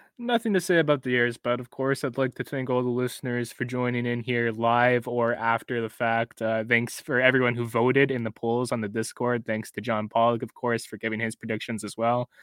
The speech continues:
And the biggest thank you, of course, goes to you, Big Phil Combo, for all the work you've done, both in the Discord and on these shows throughout this past year.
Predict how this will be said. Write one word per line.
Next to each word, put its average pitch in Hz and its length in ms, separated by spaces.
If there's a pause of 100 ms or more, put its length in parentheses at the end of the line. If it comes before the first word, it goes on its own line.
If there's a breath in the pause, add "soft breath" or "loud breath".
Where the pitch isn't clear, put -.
(280 soft breath)
And 135 220
the 127 40
biggest 170 460
thank 143 260
you, 131 160
of 120 120
course, 117 340
goes 113 280
to 120 100
you, 107 300 (720)
Big 139 280
Phil 127 320
Combo, 110 540
for 120 180
all 123 120
the 123 80
work 117 300
you've 110 160
done, 110 340
both 120 200
in 135 160
the 123 40
Discord 120 520
and 120 160
on 117 100
these 110 140
shows 104 320
throughout 101 240
this 101 100
past 101 340
year. - 200